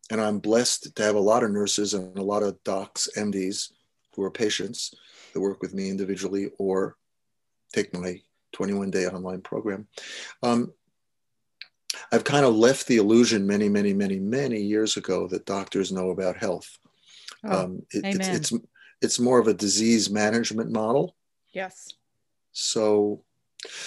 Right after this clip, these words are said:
Speaker 1: <clears throat> pre-covid, which is when that was written, um,
Speaker 2: You actually say in the book that conventional medicine,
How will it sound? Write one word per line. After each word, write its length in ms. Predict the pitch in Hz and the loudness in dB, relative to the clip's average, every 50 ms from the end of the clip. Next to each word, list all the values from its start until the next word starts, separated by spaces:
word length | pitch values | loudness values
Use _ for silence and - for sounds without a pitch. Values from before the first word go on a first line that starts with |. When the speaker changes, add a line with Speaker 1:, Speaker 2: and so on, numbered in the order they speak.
| - - - - - - _ _ _ _ _ _ _ - | -12 -12 -12 -12 -14 -14 _ _ _ _ _ _ _ 6
Speaker 1:
<clears throat> 580 | 175 190 240 233 - - 170 170 165 156 139 | 8 8 8 8 8 8 8 10 8 8 6
pre-covid, 880 | - - - 190 175 156 - - 160 156 151 139 165 160 165 160 160 - - | 4 4 4 4 4 4 6 6 8 8 8 8 6 6 4 4 -2 -4 -6
which 180 | 127 117 - - | -8 -4 -2 -2
is 140 | 117 107 113 | -2 -2 -2
when 340 | 113 110 107 107 110 110 107 _ _ _ _ _ _ - - _ _ _ _ _ _ _ | -2 -2 -2 -4 -6 -8 -12 _ _ _ _ _ _ -20 -20 _ _ _ _ _ _ _
that 220 | - 120 113 - - | 0 0 0 0 -2
was 160 | 107 98 95 | -4 -4 -4
written, 480 | 95 101 110 107 - 127 135 147 147 - _ _ _ _ _ _ _ _ _ _ _ _ _ - - - | 0 2 2 2 0 -2 -6 -6 -8 -12 _ _ _ _ _ _ _ _ _ _ _ _ _ -20 -14 -10
um, 540 | 110 104 101 101 98 98 98 101 101 104 - _ _ _ _ _ _ _ _ _ _ _ _ _ _ - - - _ - | -8 -6 -4 -4 -4 -4 -6 -8 -10 -12 -16 _ _ _ _ _ _ _ _ _ _ _ _ _ _ -20 -20 -16 _ 2
Speaker 2:
You 220 | 233 269 311 330 | 4 6 6 6
actually 380 | 311 285 285 - - 277 247 226 | 6 6 4 2 0 0 0 0
say 320 | - - 277 262 277 285 | 2 2 4 6 6 6
in 120 | 262 240 220 | 4 4 2
the 80 | 220 | 0
book 420 | 190 165 - 269 302 277 240 - - 202 | 0 2 4 6 6 6 6 4 2 0
that 380 | 185 220 208 202 196 - _ | 2 4 4 4 2 0 _
conventional 640 | - 233 214 196 226 240 262 262 - - 233 214 202 | 0 0 2 4 4 4 4 4 2 0 0 2 2
medicine, 800 | 202 214 226 247 254 254 - - 214 190 180 175 170 175 190 | 4 4 4 4 2 2 0 0 0 0 0 0 -2 -4 -6